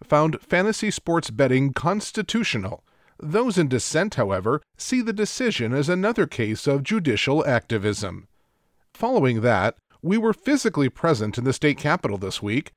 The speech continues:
after it was recently reopened to the public. And while there, we picked up some intel about another abortion bill that may be on the move in the coming days.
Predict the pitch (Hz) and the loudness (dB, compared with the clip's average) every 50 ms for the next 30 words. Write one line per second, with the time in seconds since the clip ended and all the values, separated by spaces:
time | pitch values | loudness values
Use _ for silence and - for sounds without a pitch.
0 | _ _ - - 117 117 113 - 139 143 131 143 147 123 117 120 175 240 - - | _ _ -4 0 2 2 2 4 2 2 4 2 2 2 2 0 -2 -2 -2 -4
1 | 107 87 107 117 120 147 131 101 104 107 - 185 190 165 139 135 156 156 - 185 | -6 -4 -2 0 2 2 2 2 0 -2 -2 -2 -2 0 0 0 0 0 2 2
2 | 190 160 104 92 - - - - _ _ _ _ - 85 90 101 107 120 120 135 | 2 2 0 -4 -8 -10 -16 -20 _ _ _ _ -10 -6 -4 -2 0 0 2 4
3 | 147 165 170 160 143 170 151 113 104 107 117 127 147 151 - - 202 - - 202 | 4 4 4 4 4 4 4 4 4 4 4 4 4 4 4 2 0 2 2 2
4 | 196 - - - 180 165 - - 214 226 214 185 - - 117 101 104 120 123 127 | 2 2 2 0 0 0 0 0 0 2 2 0 0 0 0 2 2 2 2 2
5 | 151 156 160 160 165 180 214 240 285 269 269 240 180 185 190 196 190 - - 110 | 2 2 2 2 2 2 2 2 2 2 2 2 4 4 4 4 4 2 0 -2
6 | 104 98 92 104 104 117 131 135 165 - 147 151 180 208 226 190 196 185 170 156 | -2 -2 0 0 0 2 2 2 2 2 2 2 2 2 0 0 2 2 4 4
7 | 147 143 131 135 151 190 180 131 107 104 - 131 139 160 170 - - 120 104 113 | 4 2 2 2 4 4 4 4 2 0 0 0 0 0 0 0 0 0 0 0
8 | 123 139 139 131 117 107 98 92 87 92 - - - - | 2 4 4 6 6 4 4 0 -2 -6 -8 -10 -10 -12